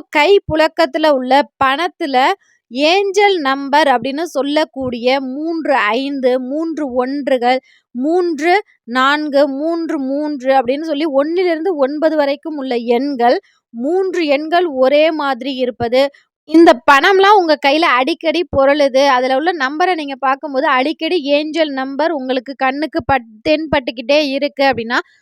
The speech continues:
உங்களுக்கு அதிர்ஷ்டம் ஏற்பட போகின்றது. பணம் சார்ந்த விஷயங்கள்ல உங்களுக்கு ஒரு பண கஷ்டம் இருந்தாலும் சரி, இல்ல வராத கடன், "எனக்கு வரவே வராது, அந்த பணம் நான் எப்படி தான் வசூலிக்க போறனோ?" அப்படின்னு நினைச்ச பணம் கூட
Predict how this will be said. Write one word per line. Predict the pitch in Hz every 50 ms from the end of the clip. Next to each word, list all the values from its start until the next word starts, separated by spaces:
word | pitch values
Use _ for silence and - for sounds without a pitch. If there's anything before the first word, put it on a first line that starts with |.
| _ _ _
உங்களுக்கு | - 240 277 330 359 349 403 392 359 320 - - 320
அதிர்ஷ்டம் | 330 302 254 233 240 240 233 294 381 381 - - - 370 359 359 349
ஏற்பட | 302 269 269 269 294 - _ 285 285 285 302 294 -
போகின்றது. | - 269 277 294 285 240 294 302 294 277 226 247 226 220 220 269 262 233 - _ _ _ _ _
பணம் | - 247 269 294 330 359 381 381
சார்ந்த | 330 - 370 294 285 302 285 294 349 330
விஷயங்கள்ல | 294 285 - - 294 311 311 311 285 269 262 247 254 277
உங்களுக்கு | 294 285 269 269 269 - 277
ஒரு | 254 254
பண | - 269 277 285 302
கஷ்டம் | 269 302 294 302 - - 285 285 285
இருந்தாலும் | 262 269 262 262 262 262 262 285
சரி, | 269 262 247
இல்ல | 277 277 262 233
வராத | 247 247 254 269 277 277 302 302 320 320
கடன், | - 285 262 262 285 302 294 247 _ _ _ _ _ _
"எனக்கு | 247 262 277 277 269 - 294
வரவே | 262 262 262 262 269 262 302 320 339
வராது, | 339 302 269 277 294 294 285 269 233 285 294 302 285
அந்த | 247 233 247 262 262
பணம் | 233 247 262 269 294
நான் | 311 302 277 262 247
எப்படி | 240 - 294 294 285
தான் | 233 294 302 339
வசூலிக்க | 320 277 269 - 320 311 302 233 311
போறனோ?" | 262 - 294 285 277 269 277 285 302 294
அப்படின்னு | 220 240 262 277 285 277 254
நினைச்ச | 254 277 294 - - 330 -
பணம் | - 233 247 262 277 302 311 277
கூட | - 277 240 233 240